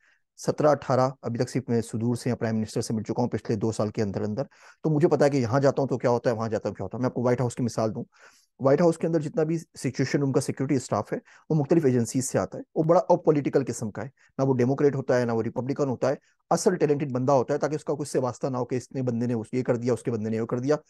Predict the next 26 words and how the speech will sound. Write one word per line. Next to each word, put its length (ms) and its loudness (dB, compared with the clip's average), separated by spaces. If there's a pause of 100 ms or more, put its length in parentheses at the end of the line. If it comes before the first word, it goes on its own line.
(160)
उनकी 220 2
जिम्मेदारी 400 2
होती 260 -6
है। 100 -14 (460)
तो 60 2
जब 100 4
मैं 80 2
Prime 160 4
Minister 180 2
House 160 2
में 100 -2
गया 140 6
तो 200 4
उन्होंने 120 2
बोला, 120 2
"जी, 120 -4
cellphone 340 -6
बाहर 160 0
रख 60 0
दीजिए।" 240 -4
मैं 160 -4
cellphone 440 -8
बा-, 240 -2
बाहर 180 2
रख 80 0
दिया। 220 -8